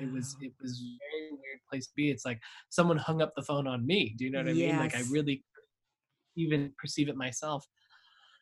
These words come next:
Speaker 1: And, um, <clears throat> what ended up happening was, you know, I spoke to the other world and I said, "Look," I was speaking to my loved one and, and telling her, you know, "Please, can you just come to me in a dream? Because my brain, my, my, my awareness right now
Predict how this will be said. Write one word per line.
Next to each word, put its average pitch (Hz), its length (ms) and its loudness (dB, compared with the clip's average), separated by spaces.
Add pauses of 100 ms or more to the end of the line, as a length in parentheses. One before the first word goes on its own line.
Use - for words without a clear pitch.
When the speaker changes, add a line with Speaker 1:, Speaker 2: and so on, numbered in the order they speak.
(100)
Speaker 1:
And, 175 280 12
um, 160 380 10
<clears throat> - 400 0
what 160 220 6
ended 160 240 4
up 147 100 2
happening 156 480 2
was, 135 640 0
you 135 120 -4
know, 120 180 -4
I 135 140 -2
spoke 165 380 -2 (180)
to - 140 -12
the 135 100 0
other 117 160 0
world 120 340 -2
and 131 100 -6
I 127 80 -4
said, 127 360 -4
"Look," 123 160 -2 (440)
I 131 80 -4
was 123 100 -6
speaking 160 320 -4 (100)
to 135 300 0 (580)
my 127 180 -2
loved 113 320 -4
one 120 340 -2
and, 120 280 -4
and 123 200 -6 (100)
telling 123 240 -4
her, 123 140 -4
you 117 80 -4
know, 117 200 -2
"Please, 135 220 -2
can 127 140 -8
you 123 40 -4
just 123 180 -8
come 143 180 0
to 143 100 -2
me 139 100 0
in 127 60 0
a 117 40 2
dream? 120 240 -2
Because 123 240 -4
my 147 220 4
brain, 151 380 2
my, 127 220 0
my, 131 180 -2 (120)
my 147 80 0
awareness 185 500 4
right 151 140 -2
now 139 200 -2